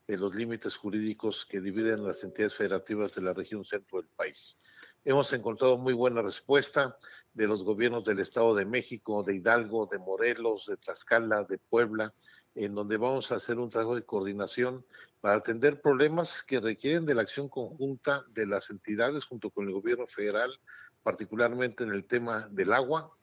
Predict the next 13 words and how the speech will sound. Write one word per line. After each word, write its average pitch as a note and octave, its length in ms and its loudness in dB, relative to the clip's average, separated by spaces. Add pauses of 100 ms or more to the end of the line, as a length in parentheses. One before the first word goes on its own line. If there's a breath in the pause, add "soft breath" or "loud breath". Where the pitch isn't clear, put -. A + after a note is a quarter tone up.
de F#2 180 -2
la F#2 80 2
seguridad G#2+ 420 0
pública, C3 560 -2 (440 loud breath)
de A2 100 4
la G#2 100 4
movilidad G#2 600 2
de C#3 80 4
las A#2 180 -2
personas, C3 800 -4
los G2 240 -4
temas C3 360 2
ambientales A#2 920 -2